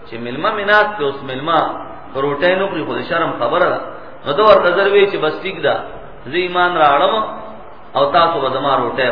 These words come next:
خورئ. ابی ابن خلف په دې خبره باندې خبر شو، نو هغه دی ډېر زیات مجبوره کړ. ده ایمان راوړو، ورته یې مړه پرېږده، دا خبرې خو بس په هغه وخت وشي. ته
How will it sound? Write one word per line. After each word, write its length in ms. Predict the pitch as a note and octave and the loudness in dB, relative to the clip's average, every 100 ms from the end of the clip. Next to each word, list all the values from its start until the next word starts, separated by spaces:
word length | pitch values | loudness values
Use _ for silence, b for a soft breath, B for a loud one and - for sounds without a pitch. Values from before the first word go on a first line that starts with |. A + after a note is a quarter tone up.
| B2 | -2
خورئ. 180 | A#2+ A2 - - - - - | -6 -6 -10 -14 -16 -10 -4
ابی 280 | F3 G#3 | 2 4
ابن 140 | F#3 E3 D#3 | 2 -2 -2
خلف 220 | F3 - C#3 | 0 0 -2
په 80 | |
دې 120 | C#3 C3+ | -2 -2
خبره 300 | B2+ B2+ C#3+ | -2 2 4
باندې 300 | C3 A#2+ A#2+ A2+ | 4 2 -2 -2
خبر 240 | A#2 D#3 E3+ | 0 0 -2
شو، 160 | - - - - - A#2+ | -6 -12 -14 -16 -12 -2
نو 40 | |
هغه 160 | C3 F3 | 0 2
دی 180 | F#3 E3+ | 0 2
ډېر 200 | F3 D3 D3 | 2 0 2
زیات 200 | C#3+ C3+ | 2 2
مجبوره 500 | B2 A#2+ A#2+ A#2 G#2 | 0 -6 -8 -8 -8
کړ. 120 | - - | -8 -6
ده 100 | E3 | -4
ایمان 320 | G3 F#3+ G3+ | 0 2 2
راوړو، 380 | F3 E3+ A#3+ G3+ - - - - - | 2 4 6 6 2 -4 -10 -12 -6
ورته 220 | C3 C3 | -6 -4
یې 80 | C#3+ | -4
مړه 180 | D#3+ E3 | -2 -2
پرېږده، 440 | E3 E3+ F#3 F3+ F3 D#3+ | -2 0 0 0 -2 -2
دا 80 | D#3 | -2
خبرې 300 | D3 C#3+ D#3+ | -2 -4 -4
خو 80 | C#3 | -4
بس 160 | D3+ D3 | -4 0
په 60 | D3 | 2
هغه 180 | D3+ C#3+ | 2 2
وخت 200 | D3 D3 | 0 -4
وشي. 260 | D#3 C#3 A#2 | -8 -10 -10
ته 100 | - | -6